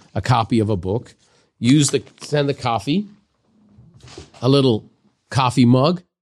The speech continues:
and most importantly, a thank you note. And I will tell you across the board, we're six years doing this podcast.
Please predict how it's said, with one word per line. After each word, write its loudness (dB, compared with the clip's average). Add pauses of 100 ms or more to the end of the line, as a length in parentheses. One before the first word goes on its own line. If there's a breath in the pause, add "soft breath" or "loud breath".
(160)
and 4
most 2
importantly, -2
a -2
thank 0
you 0
note. -6 (800)
And 0 (560)
I 0
will 2
tell 0
you 4
across 0
the -2
board, -2 (520)
we're 2
six 2
years 2
doing 0
this -6
podcast. -8